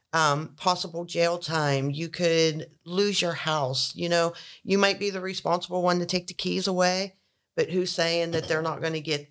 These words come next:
they, they don't have an extra set or they're not gonna get that set and go back out? You don't wanna take that chance, and you wanna be the one to set a good example and let the kids know, "Look, we can have fun and we can have a party without that."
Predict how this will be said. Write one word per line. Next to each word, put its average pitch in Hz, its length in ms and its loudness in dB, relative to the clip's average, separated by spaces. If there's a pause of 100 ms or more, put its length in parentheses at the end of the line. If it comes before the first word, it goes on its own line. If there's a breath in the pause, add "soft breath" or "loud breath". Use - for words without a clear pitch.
(160)
they, 165 320 2
they 170 120 2
don't 175 160 2
have 170 140 0
an 165 80 -4
extra 156 280 -6
set 139 280 0
or 139 100 -4
they're 151 100 -4
not 151 220 -4
gonna 147 160 -6
get 143 240 -6
that 139 180 -8
set 131 300 -2
and 139 80 -4
go 131 120 2
back 127 300 -2
out? 113 280 -4 (360 soft breath)
You 180 100 0
don't 185 200 2
wanna 165 180 -2
take 165 240 -6
that 156 160 -4
chance, 147 440 0
and 180 120 -2
you 208 100 -2
wanna 220 300 2
be 170 240 -4
the 160 100 0
one 151 480 0 (480 loud breath)
to 180 140 0
set 190 360 2
a 190 60 -2
good 175 200 0
example 156 640 -2
and 160 180 -2
let 175 160 0
the 185 100 -8
kids 165 340 -2
know, 165 200 2
"Look, 160 360 -2
we 165 140 -6
can 196 180 -6
have 185 260 0
fun 170 200 -6
and 165 100 -10
we 156 100 -8
can 160 120 -2
have 156 180 -2
a 143 60 -2
party 139 400 -4
without 117 420 -8
that." 113 240 -8